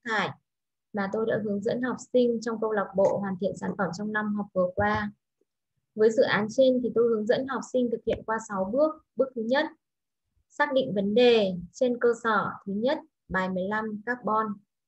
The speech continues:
Thứ hai, phế phẩm nông nghiệp chưa được sử dụng một cách hiệu quả. Thứ ba, đó là tình trạng ô nhiễm nguồn nước. Từ đó chúng tôi đã thực hiện dự án điều chế carbon hoạt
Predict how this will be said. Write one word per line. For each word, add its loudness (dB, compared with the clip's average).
Thứ -2
hai, 0
phế 0
phẩm 0
nông -2
nghiệp 2
chưa 2
được -2
sử -6
dụng -4
một -10
cách -8
hiệu -6
quả. -4
Thứ -10
ba, -4
đó -2
là -2
tình -2
trạng -2
ô 0
nhiễm -4
nguồn 0
nước. 2
Từ 4
đó 2
chúng -4
tôi 4
đã 0
thực 2
hiện 0
dự -6
án -6
điều 2
chế -4
carbon -4
hoạt -8